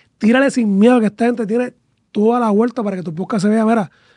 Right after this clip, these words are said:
no como el Sonso, pero más o menos igualito, ¿viste? <laughs> Nada, se va a ver igual de duro, mi gente, esta gente no falla. Y la gente mía de Bethel, pinturas y sellado.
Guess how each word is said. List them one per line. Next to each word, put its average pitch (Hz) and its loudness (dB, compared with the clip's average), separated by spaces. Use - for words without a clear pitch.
no 233 0
como 311 2
el 269 0
Sonso, 311 0
pero 233 2
más 233 4
o 269 2
menos 277 2
igualito, 226 2
¿viste? 202 2
<laughs> - -14
Nada, 214 2
se 214 -2
va 214 2
a - 4
ver 233 0
igual 247 -2
de 269 2
duro, 233 2
mi 208 0
gente, 214 -4
esta 220 -2
gente 220 -4
no 220 -2
falla. 269 -2
Y 285 2
la 294 4
gente 285 -4
mía 285 0
de 262 -2
Bethel, 196 -2
pinturas 202 -4
y 226 -4
sellado. 196 2